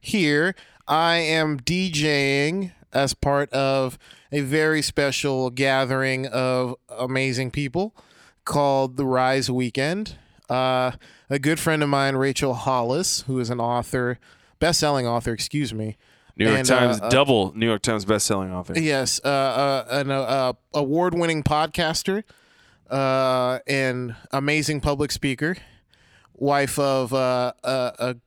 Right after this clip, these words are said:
Speaker 1: a soon-to-be amazing author in his own right, an amazing public speaker, and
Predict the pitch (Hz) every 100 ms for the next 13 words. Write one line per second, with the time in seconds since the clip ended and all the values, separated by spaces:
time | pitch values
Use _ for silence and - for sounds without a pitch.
0 | _ _ _ - - 170 151 139 143 147
1 | 139 139 135 135 135 131 127 143 135 131
2 | 131 131 131 143 202 - _ _ _ _
3 | 135 131 131 127 131 131 131 127 123 123
4 | 135 127 131 - 131 117 135 135 131 120
5 | 117 110 -